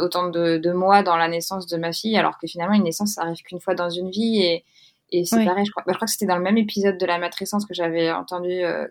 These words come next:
Speaker 1: que pour un mariage, euh, on peut mettre, euh, facilement vingt mille euros, euh, pour organiser
Speaker 2: C'est ça.
Speaker 1: cette journée. Et, et en, pourquoi l'accouchement, enfin, la naissance de notre enfant ne mériterait pas autant d'investissement alors que c'est quelque chose d'aussi important, voire plus qu'un mariage,
Speaker 2: Voire
Speaker 1: quoi, par
Speaker 2: plus,
Speaker 1: exemple.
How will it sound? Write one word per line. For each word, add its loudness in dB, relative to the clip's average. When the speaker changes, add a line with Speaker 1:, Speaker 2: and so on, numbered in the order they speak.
Speaker 1:
que -2
pour 0
un 8
mariage, 6
euh, 4
on -6
peut -4
mettre, 0
euh, 4
facilement -2
vingt 2
mille 0
euros, 6
euh, 4
pour -2
organiser 4
Speaker 2:
C'est 2
ça. 2
Speaker 1:
cette -2
journée. 0
Et, -4
et 2
en, 0
pourquoi 2
l'accouchement, 0
enfin, -2
la 2
naissance 2
de 2
notre -2
enfant -2
ne 2
mériterait -4
pas 0
autant 2
d'investissement 0
alors 0
que -18
c'est -18
quelque -20
chose -6
d'aussi -2
important, -2
voire 0
plus 0
qu'un -2
mariage, 6
Speaker 2:
Voire 4
Speaker 1:
quoi, 0
par 4
Speaker 2:
plus, 8
Speaker 1:
exemple. 0